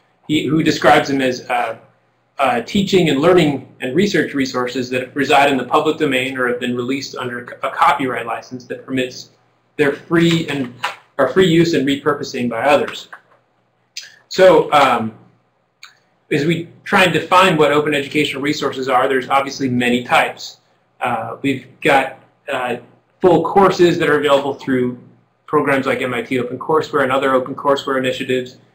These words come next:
which include then course materials like syllabi.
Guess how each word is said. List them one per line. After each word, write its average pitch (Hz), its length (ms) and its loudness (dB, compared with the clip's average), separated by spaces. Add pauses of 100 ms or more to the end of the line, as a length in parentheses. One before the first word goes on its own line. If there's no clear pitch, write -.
(340)
which 135 280 -4
include 135 360 -2
then 120 160 0
course 170 260 4
materials 147 460 2
like 107 120 -6
syllabi. 139 680 2